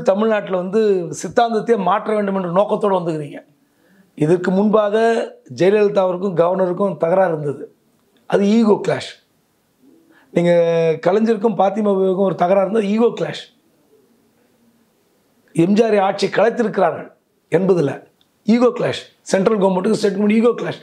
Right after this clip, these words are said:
"நான் சொல்வதை கேட்கவில்லை", இவ்வளவுதான் பிரச்சனை. எ-, எண்பத்தொன்பது, தொண்ணூத்தி, தொண்ணூறுகளில் கலைஞருடைய அரசு கலைக்கப்படுது, திமுக அரசு. அப்போ வந்து governor பெர்னாலா கையெழுத்து போட மாட்டேனார், கவர்னரே வந்து ஒத்து-, ஒத்துக்கல, ஆனா ஆட்சி கலைச்சாங்க.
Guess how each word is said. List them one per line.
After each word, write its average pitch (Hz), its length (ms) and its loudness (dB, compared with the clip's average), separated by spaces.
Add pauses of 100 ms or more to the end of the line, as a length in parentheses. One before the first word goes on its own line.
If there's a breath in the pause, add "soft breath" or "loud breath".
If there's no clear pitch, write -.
(180 loud breath)
"நான் 185 240 0
சொல்வதை 233 300 2
கேட்கவில்லை", 151 520 -4 (240)
இவ்வளவுதான் 226 400 0
பிரச்சனை. 175 320 -2 (1040 loud breath)
எ-, 156 500 2
எண்பத்தொன்பது, 214 800 2
தொண்ணூத்தி, 220 560 0 (800)
தொண்ணூறுகளில் 220 600 2 (560)
கலைஞருடைய 214 420 2
அரசு 185 280 -2
கலைக்கப்படுது, 175 680 -2
திமுக 202 280 -2
அரசு. 170 260 -6 (960 soft breath)
அப்போ 175 180 0
வந்து 226 180 2
governor 208 420 2
பெர்னாலா 226 280 2
கையெழுத்து 233 340 0
போட 226 180 0
மாட்டேனார், 214 420 -2
கவர்னரே 254 480 2
வந்து 247 260 -4
ஒத்து-, 233 260 -6
ஒத்துக்கல, 202 420 -4
ஆனா 220 160 0
ஆட்சி 240 280 -4
கலைச்சாங்க. 180 420 -4